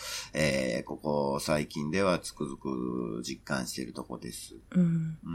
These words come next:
Speaker 2: 実際にでも言葉で言うよりも難しいことですよね、今、正垣さんがおっしゃったことは。
Speaker 1: おっしゃる通りです。あの、言葉では、えーっと、<laughs> そういうふうには言えますが、<laughs> いつでもできるかというと、そうでもないです。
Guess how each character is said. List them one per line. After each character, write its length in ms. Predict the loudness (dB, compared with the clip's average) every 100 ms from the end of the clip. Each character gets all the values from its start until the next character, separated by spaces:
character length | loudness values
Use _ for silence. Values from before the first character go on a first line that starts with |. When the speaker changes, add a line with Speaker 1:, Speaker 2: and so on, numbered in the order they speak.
| -6 -10 -14 -14 -6
Speaker 2:
実 80 | 4
際 200 | 10 10
に 100 | 12
で 100 | 12
も 260 | 12 10 6
言 200 | 6 10
葉 120 | 10
で 100 | 10
言 120 | 10 10
う 20 |
よ 100 | 10
り 60 |
も 140 | 8 8
難 380 | 8 8 8 6
し 120 | 8
い 80 | 6
こ 100 | 8
と 100 | 8
で 120 | 8
す 120 | 6
よ 80 | 8
ね、 100 | 10
今、 140 | 10
正 140 | 8 6
垣 200 | 4 4
さ 120 | 4
ん 40 |
が 60 | 4
お 40 |
っ 20 | 2
し 100 | 0
ゃ 40 |
っ 20 |
た 160 | 2 0
こ 100 | 0
と 140 | 0
は。 200 | -4 -4 -16 -8
Speaker 1:
お 80 | 0
っ 40 | 0
し 160 | 4
ゃ 40 | 4
る 80 | 4
通 180 | 4 4
り 140 | 4
で 120 | 0
す。 220 | -2 -2 -4 -6 -2
あ 200 | 0 2
の、 300 | 0 -4 -2
言 260 | 0 2 6
葉 160 | 6
で 140 | 6 6
は、 600 | 8 8 8 6 4 4 4
え 260 | 4 2
ー 280 | 6 6 6
っ 40 | 4
と、 0 |
<laughs> 40 |
そ 120 | 6
う 20 | 6
い 40 |
う 20 |
ふ 140 | 6 6
う 40 |
に 120 | 6
は 80 | 6
言 120 | 6
え 40 | 8
ま 140 | 4
す 160 | 4 6
が、 160 | 6 6 4 2 -6 -6
<laughs> 440 | -4 -4 -6 0
い 80 | 2
つ 180 | 6 10
で 120 | 12
も 140 | 12
で 160 | 10 10
き 120 | 10
る 100 | 10
か 140 | 10 10
と 120 | 6
い 40 |
う 40 | 2
と、 180 | 2
そ 200 | 6 6
う 100 | 8
で 80 | 6
も 160 | 4 4
な 160 | 2
い 100 | -2
で 140 | -6 -8
す。 320 | -8 -12